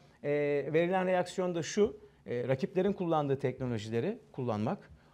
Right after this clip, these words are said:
onların hatta kullandığı teknolojilerin daha ötesine geçerek lokalde size ait olan son kullanıcılara daha iyi, daha hızlı, daha esnek hizmetler verebilmek. Tek yolu bu.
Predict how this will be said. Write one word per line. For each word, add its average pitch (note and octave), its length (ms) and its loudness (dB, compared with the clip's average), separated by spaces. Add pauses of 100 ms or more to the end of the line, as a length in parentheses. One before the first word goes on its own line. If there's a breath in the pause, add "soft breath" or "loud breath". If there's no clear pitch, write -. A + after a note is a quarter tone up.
onların D3+ 580 4
hatta C#3+ 520 2
kullandığı C#3 340 0
teknolojilerin C#3+ 640 -2
daha D3+ 160 4
ötesine A#2 340 -4
geçerek D#3 460 -2 (400 soft breath)
lokalde D#3 640 2
size E3 280 0
ait D3+ 240 6
olan A#2+ 180 -4
son E3+ 220 -4
kullanıcılara B2+ 720 -2 (220 loud breath)
daha D3 260 4
iyi, C#3+ 200 -2
daha C#3+ 200 6
hızlı, B2+ 220 -2
daha C3+ 160 6
esnek C3+ 240 -4
hizmetler B2+ 440 -2
verebilmek. A2 440 -2
Tek D#3 200 -4
yolu D3+ 200 -2
bu. A2 160 -4